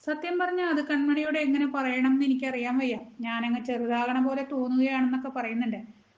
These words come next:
"മാഡം എന്നെ കാണാൻ വന്നത് എന്തിനാണെന്ന് ഞാൻ പറഞ്ഞു തരട്ടെ. മാഡത്തിന് വേണ്ടി ഞാൻ ഡിസൈൻ ചെയ്തത് കാരണമല്ലേ" എന്ന് കൺമണി പറയുന്നുണ്ട്.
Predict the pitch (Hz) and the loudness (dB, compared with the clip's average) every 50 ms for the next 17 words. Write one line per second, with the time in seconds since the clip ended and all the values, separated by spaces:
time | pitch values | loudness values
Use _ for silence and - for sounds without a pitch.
0 | _ _ - 269 277 285 294 320 320 311 294 285 302 311 302 311 285 277 277 277 | _ _ -2 0 2 4 4 4 4 4 6 4 4 4 4 2 2 2 2 4
1 | 285 277 269 262 262 269 269 262 254 240 247 262 262 262 254 262 262 269 269 262 | 4 4 6 6 6 4 4 2 2 2 2 2 2 4 6 6 6 6 6 4
2 | 254 262 262 277 240 226 220 247 277 277 269 247 - 214 196 - - - _ _ | 4 2 2 0 -2 -2 -2 0 0 0 -2 -4 -6 -10 -10 -10 -16 -20 _ _
3 | _ _ - - 220 220 220 226 220 247 247 254 254 254 247 254 269 254 254 247 | _ _ -10 -6 -4 -2 -2 -2 -2 -2 0 2 2 2 2 2 2 2 4 4
4 | 247 247 254 240 247 254 247 240 240 247 254 254 254 254 254 254 262 254 233 226 | 4 2 0 0 0 0 0 0 2 2 2 2 2 2 0 0 0 -2 -2 -2
5 | 220 220 226 233 233 233 247 247 247 262 254 262 233 226 220 226 226 233 247 240 | -2 -2 -2 -2 -2 -2 -2 -2 0 -2 -2 -2 -2 -4 -4 -4 -4 -4 -4 -4
6 | 233 226 220 220 226 214 208 | -4 -2 -2 -2 -2 -2 -4